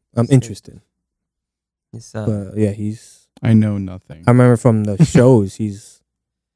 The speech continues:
Speaker 2: Yeah.
Speaker 1: hella powerful.
Speaker 2: He looks cool, and he's crazy powerful. Yeah, and, uh, he, uh,
Speaker 1: Get off my swamp.
Speaker 2: No, no,
Speaker 1: <laughs>
Speaker 2: wrong green character.
Speaker 1: That's him.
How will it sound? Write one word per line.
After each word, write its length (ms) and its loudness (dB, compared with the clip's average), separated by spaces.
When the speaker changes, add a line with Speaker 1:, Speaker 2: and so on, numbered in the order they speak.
Speaker 2:
Yeah. 80 -2
Speaker 1:
hella 160 4
powerful. 480 -10
Speaker 2:
He 100 -16
looks 180 -16
cool, 280 -2
and 200 2
he's 140 0
crazy 300 -2
powerful. 480 -10
Yeah, 240 -10
and, 280 -10
uh, 300 -12
he, 300 -12
uh, 360 -10
Speaker 1:
Get 140 -4
off 260 -12
my 220 -12
swamp. 520 -8
Speaker 2:
No, 520 0
no, 420 2
Speaker 1:
<laughs> 240 -4
Speaker 2:
wrong 340 2
green 260 2
character. 600 0
Speaker 1:
That's 280 2
him. 300 4